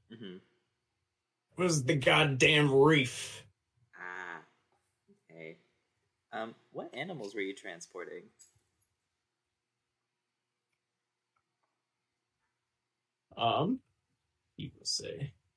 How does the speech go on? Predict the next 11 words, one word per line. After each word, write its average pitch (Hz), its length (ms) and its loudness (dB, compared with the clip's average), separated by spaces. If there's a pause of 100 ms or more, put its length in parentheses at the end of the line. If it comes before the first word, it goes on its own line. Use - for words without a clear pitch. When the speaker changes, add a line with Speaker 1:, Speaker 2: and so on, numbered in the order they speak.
(1600)
Speaker 2:
"Uh, 131 280 6
we 151 100 10
had 147 100 6
a 131 80 6
dire 156 440 8
wolf. 170 480 6 (1400)
There 123 200 0
was 127 120 -2
an 123 100 -2
owl 147 340 10
bear. 139 480 6